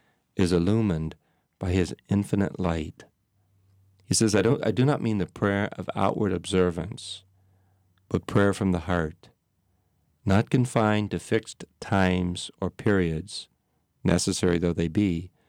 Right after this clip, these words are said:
but continuous throughout the day and night. Our spirit should be quick to reach out toward God, not only when it is engaged in meditation, at other times also,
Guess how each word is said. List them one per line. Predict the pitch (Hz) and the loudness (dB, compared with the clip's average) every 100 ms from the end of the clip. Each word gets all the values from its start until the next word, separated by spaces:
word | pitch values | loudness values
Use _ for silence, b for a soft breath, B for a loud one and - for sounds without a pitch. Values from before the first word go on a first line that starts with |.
| _ _ _ _ _ _ | _ _ _ _ _ _
but | 87 - | 0 0
continuous | - 104 - 160 143 90 101 - - - _ _ _ _ _ _ | 0 -2 2 4 4 2 -4 -12 -14 -16 _ _ _ _ _ _
throughout | - 95 98 | 2 4 4
the | - | 0
day | 101 90 85 80 80 - _ _ _ _ _ - | 0 2 0 -2 -6 -12 _ _ _ _ _ -2
and | 98 90 | 0 2
night. | 87 85 78 - - _ _ _ _ _ _ _ _ _ _ _ _ | 2 0 -4 -8 -18 _ _ _ _ _ _ _ _ _ _ _ _
Our | 101 | 0
spirit | 92 - 110 123 | 0 2 2 2
should | 120 98 | 2 -4
be | 85 | -4
quick | - 113 - | 0 -2 0
to | 92 | -2
reach | 98 101 | 0 2
out | 110 107 - | 2 0 -2
toward | - 92 87 | -4 -2 0
God, | 82 90 98 120 127 _ _ _ _ _ _ - | 0 0 0 -2 -6 _ _ _ _ _ _ 0
not | 95 | 4
only | 92 113 127 | 4 4 2
when | 113 107 | 2 0
it | 98 90 | 0 0
is | 90 82 - - | -2 -4 -8 -2
engaged | 92 82 90 101 104 - - | 0 4 4 4 0 -6 -8
in | 87 | -4
meditation, | 82 82 80 - 110 113 - 113 113 110 _ _ _ _ _ _ _ _ _ _ _ - | 0 0 -2 2 2 2 -2 -4 -4 -8 _ _ _ _ _ _ _ _ _ _ _ -2
at | - 92 | 2 4
other | 117 131 | 4 2
times | 127 117 107 104 | 0 0 2 0
also, | 101 92 87 - - - | 0 0 -2 -6 -10 -10